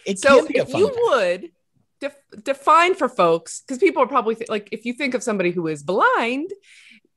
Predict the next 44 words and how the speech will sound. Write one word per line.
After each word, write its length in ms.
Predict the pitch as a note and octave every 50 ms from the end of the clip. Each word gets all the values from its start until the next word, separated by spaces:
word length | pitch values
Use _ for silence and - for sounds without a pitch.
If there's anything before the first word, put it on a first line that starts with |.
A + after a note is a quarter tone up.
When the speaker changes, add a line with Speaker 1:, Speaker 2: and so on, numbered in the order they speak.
| _ _ -
Speaker 2:
how 240 | - - F3+ E3+
the 140 | F3 F3 F#3+
heck 240 | G3 F3+ D#3 - -
do 100 | - D#3
you 300 | D3 C#3 C#3 C#3+ C#3+ D3
build 200 | C#3+ D3 C3+ C3
a 40 | E3+
website? 460 | B3 C4+ C4 - - D3 C3+ B2 - -
But 140 | - - D3
legally 400 | F#3 A3+ C#4+ C4+ D4 C#4+ D4+ D4
blind. 540 | B3 B3+ A#3 A#3 A#3 A#3 A#3 A3+ A3+ A3 - -
So 180 | - - F#3+ F3+ - -
if 100 | G#3 A#3+
you 100 | C#4 F4
could 280 | G4 F#4 G4 C#4+ A3 F#3
just 180 | B3 D4 - -
give 140 | D#4 B3+
a 40 | B3+
quick 320 | - - - D4+ D4 - -
little 400 | C#4 B3+ B3 A#3 A3+ G#3+ G#3+ - - - - - - -
explanation 760 | G#3 G#3 - - - G#3 G3 F#3+ F#3 F3+ F3+ - F#3+ E3
of 140 | - E3+ D#3+
what 180 | E3+ E3+ - -
that 220 | D#3+ D#3 D3 -
means 320 | D#3+ E3+ E3 E3 D#3+ - -
to 80 | D#3
folks 360 | - - D3+ C#3+ C3+ - -
so 80 | - D#3+
that 80 | D3+ C#3
we 100 | D#3 D3
can 140 | - D3+ D3+
understand 600 | D3 D3 D3 - - - D#3+ D#3 D#3 D#3 D#3 - _ - - - - _ -
the 320 | F3 - - D#3+ D#3 F#3 F#3
perspective 520 | - A3+ - - - G3 F#3+ - F#3+ D3+
you're 200 | D#3+ E3+ F3 E3
coming 420 | - - F#3+ E3 D#3 D3+ D3 B2+ -
at 160 | D3 C#3+ -
this 160 | D3+ C#3+ -
topic 400 | - D#3+ C#3+ C3+ - C3 B2+ _
from 160 | - B2 B2+
on 80 | C3 C3
the 80 | C3+
other 120 | C3+ A#2 B2
side. 200 | - - - -